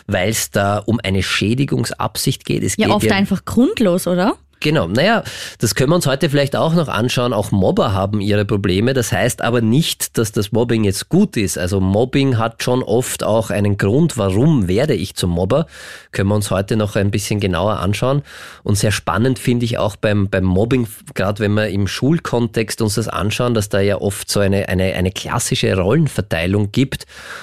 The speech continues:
Speaker 1: Und wenn jetzt jeder, oder vielleicht, äh, bist du ja noch in der Schule oder denkst zurück an deine Schulzeit,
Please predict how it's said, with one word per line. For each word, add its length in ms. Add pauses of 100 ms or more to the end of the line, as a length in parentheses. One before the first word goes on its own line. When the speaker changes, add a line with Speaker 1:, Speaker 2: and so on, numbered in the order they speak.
(100)
Speaker 1:
Und 160
wenn 160
jetzt 180
jeder, 440
oder 120
vielleicht, 380
äh, 160
bist 200
du 40
ja 140
noch 120
in 120
der 80
Schule 300
oder 120
denkst 280
zurück 360
an 100
deine 200
Schulzeit, 580